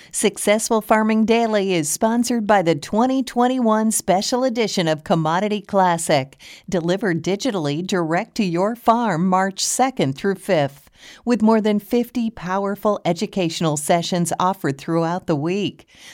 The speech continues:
The first five thousand farmers can register at no charge. Discover more and register online at commodity classic dot com. Our first big thing is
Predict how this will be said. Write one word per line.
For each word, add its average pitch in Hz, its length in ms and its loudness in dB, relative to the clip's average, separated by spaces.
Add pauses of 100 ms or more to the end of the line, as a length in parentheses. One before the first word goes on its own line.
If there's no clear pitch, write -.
The 196 140 2
first - 440 -2
five 202 300 2
thousand 214 480 2
farmers 190 500 0
can 185 200 0
register 208 640 -2
at 208 180 0
no 180 240 2
charge. 135 680 0 (360)
Discover 170 560 2
more 180 500 0
and 226 240 2
register 220 540 -2
online 196 760 0
at 202 240 4
commodity 214 640 2
classic 240 680 0 (180)
dot 165 340 2
com. 131 520 0 (1000)
Our 202 140 0
first 175 400 -2
big 156 200 0
thing 175 280 0
is 170 340 -2